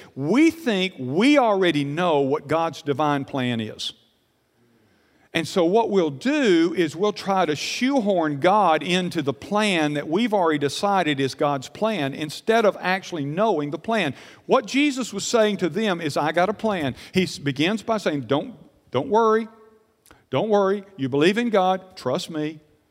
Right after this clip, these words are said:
And then he says, "And here's why you can tr-," by the way, again, that should have been enough, right? I mean, it should be enough for Jesus just to say to us, "Trust me." Have you ever used that one with kids? If you're a parent, have you ever used that? "Just trust me."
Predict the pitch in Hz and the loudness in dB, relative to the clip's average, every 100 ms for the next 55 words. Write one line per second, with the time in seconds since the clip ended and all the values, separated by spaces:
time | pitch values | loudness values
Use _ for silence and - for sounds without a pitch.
0 | _ _ - 135 131 160 247 226 - 131 | _ _ -10 -6 0 0 2 0 0 0
1 | 131 - - _ _ 147 131 165 277 262 | 0 -4 -18 _ _ -6 -4 -2 -2 -4
2 | - - 117 120 123 127 - 143 - - | -8 -8 -2 0 0 -2 -4 -8 -8 -2
3 | - 240 220 143 147 143 220 156 131 - | 0 2 2 0 -2 0 0 0 0 0
4 | 262 - 262 208 156 143 139 113 90 156 | 0 0 2 2 2 0 2 0 0 0
5 | 156 165 - 156 151 143 - 196 - 285 | 2 0 -4 -2 -2 -4 -4 -6 -2 -2
6 | 226 214 175 185 165 147 135 202 180 147 | 2 2 4 2 0 -2 0 0 -2 -2
7 | 180 - 139 - 196 196 170 135 135 143 | -4 -4 -6 0 2 2 0 2 2 0
8 | - - - 196 151 - 113 - _ _ | -4 -18 -2 0 0 -4 -8 -10 _ _
9 | _ _ _ _ _ _ - 175 240 233 | _ _ _ _ _ _ -6 0 0 2
10 | 226 226 220 226 202 175 - 220 220 175 | 0 2 2 2 0 -2 2 2 2 0
11 | 151 190 - 190 190 160 131 185 175 170 | -2 -2 0 -2 -2 -2 2 2 0 -4
12 | 170 180 165 143 147 - 127 - - 110 | -2 -4 -4 -6 -8 -8 -10 -10 -18 -20